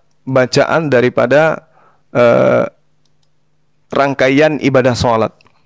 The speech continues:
Itu. Itu salah satu sumber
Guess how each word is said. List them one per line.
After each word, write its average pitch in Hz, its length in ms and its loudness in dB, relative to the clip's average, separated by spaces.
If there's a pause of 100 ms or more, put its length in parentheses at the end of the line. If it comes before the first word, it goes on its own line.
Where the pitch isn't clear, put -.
(1500)
Itu. - 260 -4 (1120)
Itu 123 220 -2
salah 156 240 0
satu 147 240 -2
sumber 127 500 0